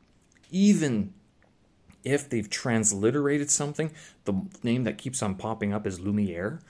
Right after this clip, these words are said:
the, the film guy, Lumiere. <sighs> The characters used for him,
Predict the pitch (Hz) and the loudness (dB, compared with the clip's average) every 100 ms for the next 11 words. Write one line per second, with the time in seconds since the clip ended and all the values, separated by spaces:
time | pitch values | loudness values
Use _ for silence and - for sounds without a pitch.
0 | - - 92 90 95 - - 110 143 143 | -20 -18 -10 -8 -6 -6 0 0 0 -2
1 | 151 196 226 - 156 117 113 104 90 113 | 0 -2 -2 -6 -2 2 2 -2 -4 -4
2 | 190 - - - - _ - - 127 _ | -4 -8 -20 -20 -20 _ -20 -20 -20 _
3 | _ _ _ _ - - - - - - | _ _ _ _ -14 -6 -6 -6 -10 -12
4 | 78 - 117 117 123 123 113 - - 156 | -12 -12 -12 -6 -4 -2 -2 -4 -4 0
5 | 185 - 147 110 113 151 170 - 127 104 | 0 0 0 0 -2 0 0 -2 -8 -8
6 | 85 98 | -6 -8